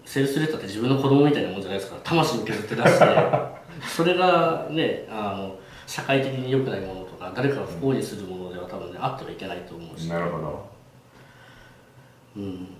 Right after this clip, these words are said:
Speaker 2: そうですね。
Speaker 1: どこにまとめようとしたんでしたっけ、これ。
Speaker 2: いや、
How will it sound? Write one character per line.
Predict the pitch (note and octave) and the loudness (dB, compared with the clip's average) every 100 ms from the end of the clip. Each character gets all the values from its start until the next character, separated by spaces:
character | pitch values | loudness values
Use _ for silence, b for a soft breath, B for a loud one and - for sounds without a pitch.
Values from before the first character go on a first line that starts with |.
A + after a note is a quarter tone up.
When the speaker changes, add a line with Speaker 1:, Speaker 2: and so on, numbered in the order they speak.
| - - | -20 -14
Speaker 2:
そ | E2 | -10
う | - | -8
で | |
す | - | -4
ね。 | - | 0
Speaker 1:
ど | |
こ | C3+ E3+ | 4 4
に | |
ま | A2 G2+ | 2 0
と | |
め | G2+ | -4
よ | G2+ | -6
う | F#2+ | -6
と | |
し | - | -8
た | F#2+ | -10
ん | |
で | - | -12
し | - | -16
た | |
っ | - | -18
け、 | |
こ | - - | -14 0
れ。 | |
Speaker 2:
い | E3 | 4
や、 | E3 | 6